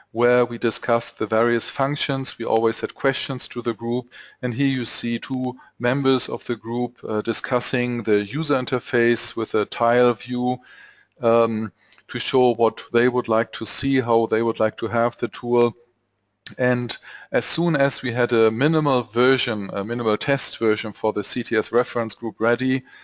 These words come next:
uh, the C T S reference group could already start using the tool for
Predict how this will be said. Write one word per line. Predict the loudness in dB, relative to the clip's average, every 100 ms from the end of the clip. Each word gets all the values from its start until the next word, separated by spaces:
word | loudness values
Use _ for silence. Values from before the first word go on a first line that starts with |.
| -20 -20 _ 0
uh, | 4 4 2
the | 0 -2
C | -2 -4
T | -2
S | -2 0
reference | 0 0 -4 -4
group | -8 -4
could | -2
already | 0 2 2 0 0
start | -2 2 2 0
using | -4 -6 -4 -4
the | -4
tool | -8 -6 -2 -2 -2
for | -4 0 0 -2